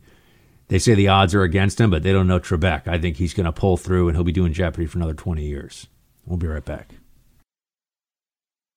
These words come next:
So you recall, uh, I think we had on my friend Benny Johnson from Turning Point U S A to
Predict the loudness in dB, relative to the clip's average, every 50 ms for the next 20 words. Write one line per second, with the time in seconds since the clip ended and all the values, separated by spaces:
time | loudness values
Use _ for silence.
0 | _ _ _ _ _ _ _ _ _ _ _ _ _ _ _ _ _ _ _ _
1 | _ _ _ _ _ _ _ _ _ _ _ _ _ _ -10 -2 0 2 4 4
2 | 4 4 4 4 4 6 6 6 6 4 6 6 6 8 8 8 10 10 8 8
3 | 6 4 0 -4 -4 0 2 2 4 4 4 2 0 0 -2 -2 0 2 2 4
4 | 4 4 4 4 2 2 2 0 -2 -2 -2 -2 -2 -2 -2 -2 -2 -2 -2 -4
5 | -4 -4 -2 -2 -2 -4 -4 -4 -6 -6 -6 -4 -6 -6 -6 -4 0 0 2 2
6 | 0 -2 -2 -4 -4 -4 -2 -2 -4 -4 -2 -4 -4 -6 -4 0 0 2 2 0
7 | 0 -2 -6 -6 -6 -8 -6 -6 -8 -8